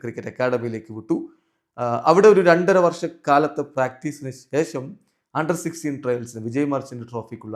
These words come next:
under sixteen ട്രയൽസിന് അവനെ വിടുകയുണ്ടായി. പിന്നീട് അവൻ മുന്നോട്ട് പോകുന്ന കാഴ്ചയാണ് ഞാൻ കണ്ടത്. ആ, അവൻ തന്നെ അതിനെക്കുറിച്ച് പറയുന്നുണ്ട്. ആ സമയത്ത് ടീമിലേക്ക് സെലക്ഷൻ ലഭിച്ചെങ്കിലും തൻ്റെ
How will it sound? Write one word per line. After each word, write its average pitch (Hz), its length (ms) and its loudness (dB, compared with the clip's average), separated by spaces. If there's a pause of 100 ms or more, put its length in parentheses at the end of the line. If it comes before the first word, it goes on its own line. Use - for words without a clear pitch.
under 123 160 -12 (100)
sixteen 120 320 -12 (140)
ട്രയൽസിന് 120 500 -6 (200)
അവനെ 110 220 -10 (160)
വിടുകയുണ്ടായി. 110 680 -6 (520)
പിന്നീട് 131 340 -2 (140)
അവൻ 113 200 -8
മുന്നോട്ട് 113 380 -10
പോകുന്ന 107 260 -8 (120)
കാഴ്ചയാണ് 104 500 -12
ഞാൻ 101 80 -14 (120)
കണ്ടത്. 98 280 -8 (520)
ആ, - 20 -12 (420)
അവൻ 160 200 -2
തന്നെ 185 180 -2
അതിനെക്കുറിച്ച് 165 480 -8
പറയുന്നുണ്ട്. 104 420 -6
ആ - 100 -12
സമയത്ത് 123 340 -10
ടീമിലേക്ക് 131 460 -8
സെലക്ഷൻ 131 260 -8 (100)
ലഭിച്ചെങ്കിലും 127 640 -10
തൻ്റെ 131 180 -6